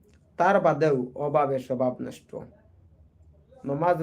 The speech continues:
রোজা নাই, আল্লাহ বিল্লাহ নাই, হ্যাঁ, টাকাগুলা দুই শান্তি নাই। শান্তি হইতো কিলা? আল্লাহ বিল্লাহ নাই, নমাজ রোজা নাই। তে আমার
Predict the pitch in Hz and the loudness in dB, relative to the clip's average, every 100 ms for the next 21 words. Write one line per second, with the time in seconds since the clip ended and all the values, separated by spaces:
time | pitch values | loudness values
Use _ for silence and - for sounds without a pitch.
0 | 151 147 165 151 151 143 143 139 139 143 | -4 0 0 0 -2 -2 -2 -2 -4 -4
1 | 139 123 127 131 123 _ _ _ _ _ | -4 -4 -4 -6 -10 _ _ _ _ _
2 | _ 139 143 139 131 147 143 143 135 135 | _ -6 -4 -4 -4 -4 -2 -4 -4 -6
3 | 131 117 113 143 139 120 120 117 - - | -6 -10 -8 -8 -6 -6 -8 -12 -20 -20
4 | _ _ _ _ _ _ _ _ 190 220 | _ _ _ _ _ _ _ _ -4 -2
5 | 277 277 269 269 175 170 135 117 113 - | 2 2 4 0 0 0 0 0 -10 -8
6 | 156 156 143 143 139 127 113 - - - | -2 -2 -2 -4 -4 -4 -6 -14 -20 -20
7 | - - 127 131 131 127 131 120 - - | -18 -6 -4 -4 -6 -4 -4 -6 -12 -16
8 | - - - _ _ - - _ - _ | -20 -20 -20 _ _ -20 -20 _ -20 _
9 | _ - _ _ _ _ _ _ _ - | _ -20 _ _ _ _ _ _ _ -4
10 | 135 139 147 | -2 0 0